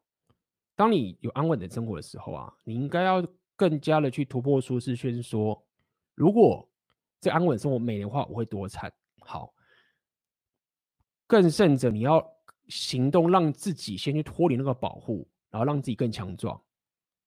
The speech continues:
OK，你不要等到这个世界反扑你的时候，你才开始做。我的情形是，我其实可以安稳的，但因为我可以安稳之后，我可以冒很比较大的风险，所以在这个时间点，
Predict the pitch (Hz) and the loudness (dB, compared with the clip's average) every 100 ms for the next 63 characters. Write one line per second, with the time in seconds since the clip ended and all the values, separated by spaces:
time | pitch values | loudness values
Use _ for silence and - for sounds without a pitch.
0 | _ _ - - 101 73 _ 127 117 - | _ _ -16 -10 -10 -10 _ -4 -4 -6
1 | _ - 175 196 127 104 151 139 127 156 | _ 2 4 4 2 2 2 2 0 -4
2 | - 143 135 101 92 151 123 - 135 104 | -4 -2 -2 -4 -6 -4 -4 -4 -6 -4
3 | 107 - 127 - - 107 90 _ _ _ | -6 -8 -8 -10 -10 -10 -10 _ _ _
4 | _ _ 120 127 131 135 127 139 139 185 | _ _ 0 2 2 -2 -2 -2 0 0
5 | - _ _ _ _ _ - 131 - 160 | -2 _ _ _ _ _ 2 2 4 2
6 | 202 - 160 175 98 123 214 190 107 165 | 2 4 4 4 2 2 4 4 2 -2
7 | 160 185 160 101 - 120 - 143 - _ | 0 2 2 0 -4 -6 -2 -2 -2 _
8 | - 110 160 160 180 131 _ 117 113 139 | -12 -8 -4 -2 -2 -4 _ -10 -4 -4
9 | 98 113 101 - 98 165 160 - _ _ | -4 -10 -14 -14 -8 -2 -2 -4 _ _
10 | 202 180 180 - 127 131 135 113 | 0 2 0 -2 -4 -4 -4 -6